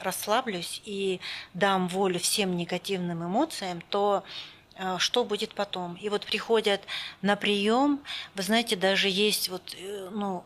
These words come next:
дети, вот, есть же такие смайлики, когда вот такой рот, губки опущены,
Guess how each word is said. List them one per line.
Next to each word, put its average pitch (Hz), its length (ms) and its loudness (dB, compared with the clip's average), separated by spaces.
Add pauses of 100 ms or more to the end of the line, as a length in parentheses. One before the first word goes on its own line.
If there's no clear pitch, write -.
дети, 233 460 0
вот, 180 260 -6 (100)
есть 277 200 2
же 233 80 2
такие - 240 -4
смайлики, 185 500 0
когда 180 260 -2
вот 180 140 -8
такой 185 280 -4
рот, 175 180 -2 (540)
губки 185 340 -4
опущены, 175 580 -2